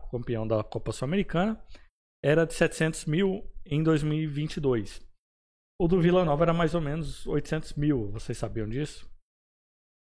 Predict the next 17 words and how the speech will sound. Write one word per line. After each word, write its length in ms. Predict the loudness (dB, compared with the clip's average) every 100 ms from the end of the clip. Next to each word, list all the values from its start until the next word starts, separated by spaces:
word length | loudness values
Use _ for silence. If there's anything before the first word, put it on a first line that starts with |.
| _ _ _ _ -8
Sim, 460 | 0 2 4 0
só 260 | -4 -4 -4
que 160 | 0
o, 1120 | 0 0 0 0 0 -2 -2 -4 -6 -6 -12 -8
vamos 200 | -6 -2
dizer 120 | 2 2
assim, 540 | 0 -6 -6 -6 -6 -6 -10 -14 _ _ -6
ahn, 1160 | -4 -2 -4 -4 -4 -6 -6 -6 -8 -8 -6 -6 -8 -16 _ -2
oitocentos 720 | 0 0 0 0 0 -6 -12 -6
mil 500 | -2 0 0 -4 -12 -20 _ _ _ _ _ _ _ _ _ -10
lá 280 | -4 -2 -2
na 260 | -4 -6
Independente 580 | -6 -6 -6 -6 -6 -6 -2
Del 180 | -2
Valle 240 | 0 0 0
é 80 | -2
do 560 | -2 -2 -2 -4 -8